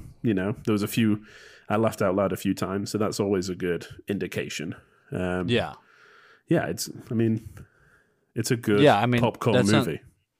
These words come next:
Speaker 2: Yeah, that's what I, that's what I would expect. That's what it kinda looked like, and, you know, we haven't had t-, I don't know, it feels like we haven't had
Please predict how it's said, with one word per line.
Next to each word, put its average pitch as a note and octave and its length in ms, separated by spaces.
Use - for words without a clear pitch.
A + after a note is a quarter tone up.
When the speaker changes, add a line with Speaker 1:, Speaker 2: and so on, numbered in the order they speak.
Speaker 2:
Yeah, C3+ 220
that's A#2+ 200
what C3 140
I, G#2 120
that's A#2 240
what A#2+ 120
I A2 80
would G2 160
expect. - 540
That's G#2+ 180
what G#2+ 140
it F2+ 160
kinda F2 240
looked E2 260
like, D#2 240
and, E2 280
you A#2+ 120
know, G2+ 140
we A#2+ 140
haven't F#3 280
had C3 380
t-, - 120
I B2+ 80
don't C#3 100
know, A2+ 120
it F#2 100
feels E3 160
like D#3 120
we B2 80
haven't A#2 220
had G#2+ 380